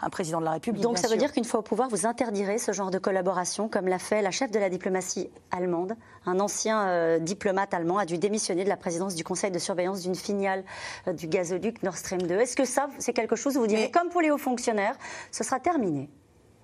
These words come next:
Speaker 1: Mais c'est, ce que vous citez, c'est ce qui, déjà ce qui existe en France. C'est la commission de déontologie. Si vous avez un diplomate qui a connu d'un dossier, euh, lié à une puissance étrangère, il ne peut pas aller travailler pour cette puissance
Speaker 2: C'est possible
Speaker 1: étrangère.
Speaker 2: pour un diplomate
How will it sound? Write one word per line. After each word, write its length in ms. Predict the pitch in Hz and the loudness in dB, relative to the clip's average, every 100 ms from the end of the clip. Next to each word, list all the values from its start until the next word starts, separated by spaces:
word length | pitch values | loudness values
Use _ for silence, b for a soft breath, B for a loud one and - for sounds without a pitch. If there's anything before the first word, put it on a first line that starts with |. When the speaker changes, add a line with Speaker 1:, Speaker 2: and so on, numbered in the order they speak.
| _ _ _ - - - | _ _ _ -20 -20 -2
Speaker 1:
Mais 140 | 202 | 0
c'est, 480 | 190 - - - 175 | 2 0 -2 0 0
ce 140 | 170 - | 0 0
que 80 | |
vous 120 | 196 175 | 2 2
citez, 320 | - 165 208 | -2 0 0
c'est 160 | - | 0
ce 120 | 160 - | -4 -4
qui, 80 | |
déjà 240 | 156 160 170 | -2 0 0
ce 80 | - | 0
qui 80 | |
existe 260 | 170 147 143 | -4 -4 -4
en 80 | 196 | -4
France. 400 | - 370 269 - B | 2 2 2 -4 B
C'est 160 | - 180 | -6 -2
la 100 | 160 | -2
commission 320 | - 160 - | -2 -4 -4
de 80 | 165 | -4
déontologie. 540 | 156 156 185 247 294 | -2 -2 -2 2 2
Si 160 | 220 175 | 0 -2
vous 160 | 160 | -2
avez 120 | 165 160 | -2 -2
un 120 | 160 | -4
diplomate 420 | 156 175 175 165 | -6 -2 -2 -2
qui 100 | - | -4
a 40 | |
connu 500 | 156 196 196 208 226 220 B B | -2 2 4 4 2 0 B B
d'un 140 | - 170 | -2 0
dossier, 680 | 170 185 - 208 196 175 170 | 0 0 0 2 4 2 0
euh, 220 | 165 160 | -2 0
lié 320 | 185 180 196 | 0 4 4
à 100 | - | 4
une 120 | 170 | 0
puissance 320 | - - 165 - | -2 -4 -4 -6
étrangère, 340 | - 170 254 | -8 0 2
il 60 | 226 | 2
ne 60 | |
peut 100 | 175 | -2
pas 140 | 160 202 | -2 0
aller 100 | 165 | -2
travailler 320 | - 269 214 | -6 -2 -2
pour 160 | - 165 | -2 -8
cette 160 | - | -10
puissance 240 | - - - | -10 -6 -2
Speaker 2:
C'est 80 | |
possible 240 | - 480 226 | 2 4 4
Speaker 1:
étrangère. 60 | |
Speaker 2:
pour 100 | 185 | 2
un 80 | 254 | 2
diplomate 680 | 226 233 240 226 302 - - | 2 0 2 2 0 -2 -14